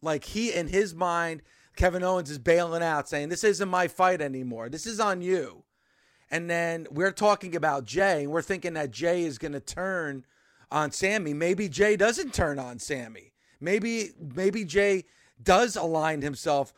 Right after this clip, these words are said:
with Sammy. You mentioned yesterday about that fist bump,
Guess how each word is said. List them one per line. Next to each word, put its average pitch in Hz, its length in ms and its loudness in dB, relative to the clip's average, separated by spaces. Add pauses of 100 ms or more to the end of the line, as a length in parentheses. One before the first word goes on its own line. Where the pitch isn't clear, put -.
with 160 160 -4
Sammy. 175 400 0
You 262 220 4
mentioned 254 480 2
yesterday 196 500 4
about 170 340 4
that 160 280 -2
fist - 360 0
bump, 131 340 -4